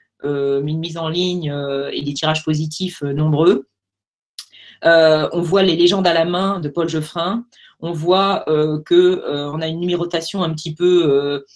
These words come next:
compliquée à suivre. On ne comprend pas exactement de quoi il s'agit à tout bout de champ.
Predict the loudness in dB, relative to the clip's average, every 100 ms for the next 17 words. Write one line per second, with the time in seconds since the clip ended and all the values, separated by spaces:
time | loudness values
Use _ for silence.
0 | _ -6 -6 -4 -4 2 2 2 -4 -2
1 | 0 -2 -4 -6 -4 -4 -6 -6 -2 0
2 | 0 -4 -4 -4 -4 -4 -4 -6 -2 2
3 | 2 0 -4 -4 0 0 -2 _ _ -8
4 | -6 -8 -6 -4 -4